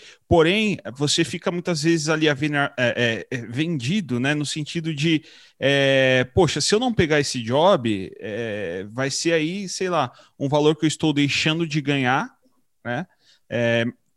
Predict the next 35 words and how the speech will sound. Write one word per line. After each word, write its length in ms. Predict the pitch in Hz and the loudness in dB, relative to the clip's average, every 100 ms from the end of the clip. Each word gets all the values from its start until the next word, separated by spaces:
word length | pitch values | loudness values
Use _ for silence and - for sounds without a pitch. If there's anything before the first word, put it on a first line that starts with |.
| - | 0
que 120 | 196 | 6
o 40 | |
outro 600 | 165 196 254 - 247 233 | 10 8 6 0 -2 -2
vai, 340 | - 135 156 123 | -4 2 2 0
vai, 360 | 123 147 135 | 0 2 2
vai 180 | 113 139 | 2 0
aceitar 480 | 151 - 160 - 151 | 0 -2 -2 0 0
fazer 280 | - 180 151 | 0 -4 -4
por 180 | - 143 | -4 -6
esse, 320 | 139 143 131 - | -6 -4 -6 -8
por 100 | - | -8
um 100 | 139 | -6
valor 300 | 135 135 139 | -2 -2 -2
menor, 420 | 139 143 139 156 - _ - - | -2 -4 0 -2 -2 _ -20 0
e 80 | 151 | 2
eu 80 | |
tive 300 | 175 - 214 | 2 -2 0
a 60 | 226 | 2
oportunidade 640 | 214 202 - 196 170 170 | 2 -2 -2 -4 0 0
de 60 | 170 | 0
pegar 240 | 185 170 175 | -2 0 -2
e 40 | |
não 140 | 180 | -2
peguei." 440 | 185 208 165 127 127 _ _ | -4 -2 0 -2 -4 _ _
Então 200 | - 156 | 0 2
a 40 | 170 | 2
gente 220 | 185 - | 0 -6
fica 180 | - 180 | -4 -2
meio 180 | 185 190 | -2 -6
que 100 | 208 | -6
nessa, 400 | 202 - 185 143 | -6 -2 -2 -2
nessa 320 | 160 - 180 | -6 -6 -8
corda 460 | - 170 175 180 | -2 -2 0 -2
bamba, 560 | 170 135 170 165 113 104 | -2 0 0 0 -2 -4
né? 180 | 101 | -6